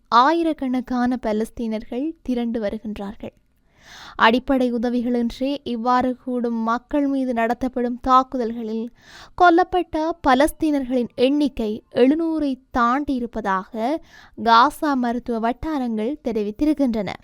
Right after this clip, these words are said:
இஸ்ரேலின் தாக்குதல்கள் உக்கிரமடைந்திருக்கும் சூழலையும், இந்த வாரத்தில் போர் நிறுத்த உடன்படிக்கை ஒன்றை எட்டுவதற்கு அதிக வாய்ப்பு இருப்பதாக ட்ரம்ப் கடந்த ஞாயிறன்று நம்பிக்கை தெரிவித்திருந்தார். இந்த நிலையில,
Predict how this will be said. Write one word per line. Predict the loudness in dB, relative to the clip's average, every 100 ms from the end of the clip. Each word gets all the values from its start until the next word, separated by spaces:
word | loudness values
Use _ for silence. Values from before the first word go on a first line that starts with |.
| -4
இஸ்ரேலின் | -2 0 4 6 6
தாக்குதல்கள் | 4 4 4 2 0 0 -2 -4 -2
உக்கிரமடைந்திருக்கும் | -4 -2 2 4 4 0 -2 -2 -4 -4 -4 -2
சூழலையும், | 0 0 0 -2 -4 -6 -10 _ -20 -20 -6
இந்த | 2 2
வாரத்தில் | 6 6 6 2 0 0 0 4
போர் | 8 8 8
நிறுத்த | 2 -4 -4 -2 -2 -4 -2
உடன்படிக்கை | 0 2 2 0 -2 -4 -6
ஒன்றை | -6 -4 -4 -2
எட்டுவதற்கு | -2 -2 -2 -4 -6 -6
அதிக | -4 -2 -2 -2 -4 -4
வாய்ப்பு | 0 0 -2 -2 -4
இருப்பதாக | -4 -8 -6 -8 -6 -4 -4 -6 -12 -20 -20 -10 -4 2
ட்ரம்ப் | 2 2 -2
கடந்த | -2 -2 0 0 -2 _ -20 _ _
ஞாயிறன்று | -4 2 4 4 2 2 0 0 -2
நம்பிக்கை | 0 2 2 0 -2 -4 -2
தெரிவித்திருந்தார். | -2 -2 -4 -8 -10 -8 -8 -2
இந்த | 2 4 4
நிலையில, | 2 -2 0 0